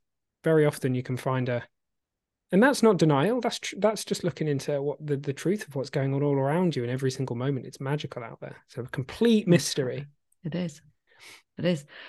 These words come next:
Speaker 2: Well, as I al-, as I always <laughs> say, l-, look up. Like, at any,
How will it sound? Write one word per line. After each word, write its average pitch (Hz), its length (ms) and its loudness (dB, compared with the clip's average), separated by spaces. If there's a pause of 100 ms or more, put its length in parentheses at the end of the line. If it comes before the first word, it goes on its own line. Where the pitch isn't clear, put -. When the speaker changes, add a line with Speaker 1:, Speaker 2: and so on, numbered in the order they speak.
(140)
Speaker 2:
Well, 196 360 4
as 185 140 0
I 175 200 2
al-, 175 380 2
as 185 120 2
I 190 120 6
always 202 380 6
<laughs> - 20 0
say, 226 420 4 (840)
l-, 156 100 -10 (240)
look 190 240 -4
up. - 240 -6 (920)
Like, 170 240 -4
at 165 160 -2
any, 208 280 6